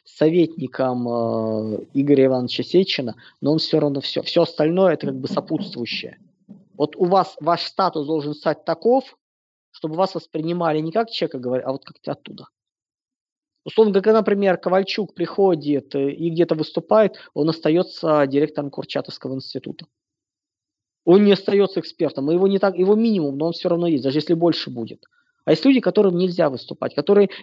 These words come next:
не пройдут между капельками дождя. Они ещё не дошли до уровня, когда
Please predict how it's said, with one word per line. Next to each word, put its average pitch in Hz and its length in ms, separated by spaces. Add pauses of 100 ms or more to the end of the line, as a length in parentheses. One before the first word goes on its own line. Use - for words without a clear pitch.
не 202 140
пройдут 202 360
между 156 220
капельками 139 480
дождя. 143 220
Они 165 180
ещё 196 200
не 185 120
дошли 170 280
до 165 120
уровня, 190 460 (220)
когда 151 680